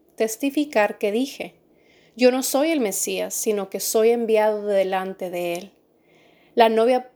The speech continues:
pertenece al novio. El amigo que atiende al novio lo espera y lo escucha.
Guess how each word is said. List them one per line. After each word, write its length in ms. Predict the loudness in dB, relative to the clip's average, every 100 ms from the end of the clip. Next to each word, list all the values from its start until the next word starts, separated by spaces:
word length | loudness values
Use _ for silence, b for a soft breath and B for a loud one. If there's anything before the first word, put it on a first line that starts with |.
| _
pertenece 580 | -2 0 -2 -2 -4 -4
al 160 | -4 -2
novio. 460 | -2 -2 -6 -12 -16 0
El 160 | 2 2
amigo 560 | 2 0 0 -2 -4
que 100 | -4
atiende 440 | -4 -4 -6 -2 -2
al 140 | 0
novio 280 | 0 2 2
lo 80 | 0
espera 440 | -4 -4 -2 -2
y 40 | -2
lo 80 |
escucha. 560 | -6 -6 -6 -6 -6